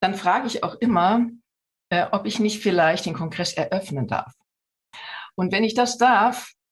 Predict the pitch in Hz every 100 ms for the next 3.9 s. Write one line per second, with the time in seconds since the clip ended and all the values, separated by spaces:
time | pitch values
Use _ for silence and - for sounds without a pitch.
0 | _ _ _ - 196 208 226 208 208 190
1 | 185 185 185 - 190 226 - - 247 -
2 | 208 196 - 247 233 - 165 175 226 -
3 | 170 165 175 - 180 156 170 175 214